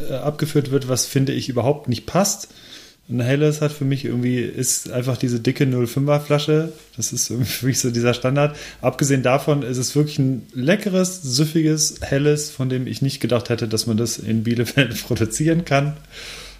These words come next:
äh, oder, äh, außerhalb von, äh, von Bayern.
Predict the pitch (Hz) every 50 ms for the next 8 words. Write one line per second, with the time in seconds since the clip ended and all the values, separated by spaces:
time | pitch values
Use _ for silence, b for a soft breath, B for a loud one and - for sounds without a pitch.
0 | B B - 110 120 123 117 - - 123 120 123 120 120 120 120 - - 120 117
1 | 113 101 123 135 139 - 143 120 123 120 - 135 120 120 120 127 - - 117 113
2 | 110 110 - - 123 117 110 - 117 110 117 120 127 135 151 151